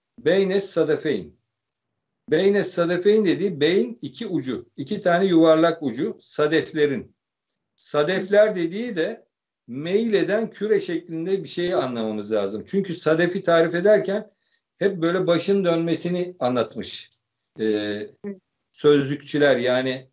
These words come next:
alimler, İslam alimleri sadef ne demek deyince böyle bir baş dönüyor diye anlamışlar. Bu başı mesela küre şeklinde düşünebiliriz.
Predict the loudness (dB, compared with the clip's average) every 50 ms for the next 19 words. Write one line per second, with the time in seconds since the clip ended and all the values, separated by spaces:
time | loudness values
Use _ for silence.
0 | _ -2 0 2 2 2 2 -2 -2 -2 -2 -2 -4 -4 -8 -8 -6 -6 -4 -2
1 | 0 0 0 0 -2 -2 -4 -2 -2 0 0 0 0 0 0 0 0 2 0 -2
2 | -4 -6 -4 -4 -2 0 0 -2 -2 -2 -6 -8 -10 _ _ _ _ -6 -4 -4
3 | -4 -4 -2 0 0 0 0 -4 -10 _ _ _ _ _ _ _ -2 0 2 2
4 | 2 2 0 0 0 2 2 2 2 2 0 -4 -8 -14 _ _ _ _ _ _
5 | _ _ _ _ -6 -4 -2 -2 0 0 2 2 2 2 0 -2 -6 -14 _ -10
6 | -6 -4 -4 -4 -4 -4 -6 -6 -6 -8 -8 -10 -10 -10 -10 -8 -8 -8 -8 -2
7 | 0 0 0 0 0 0 0 0 -2 -2 0 0 2 0 0 0 0 0 2 2
8 | 2 2 0 -2 -4 -4 -8 -4 -2 -2 -2 -2 -4 -6 -6 -4 -2 -2 -2 -2
9 | -4 -4 -4 -4 -4 -6 -10 -14 -20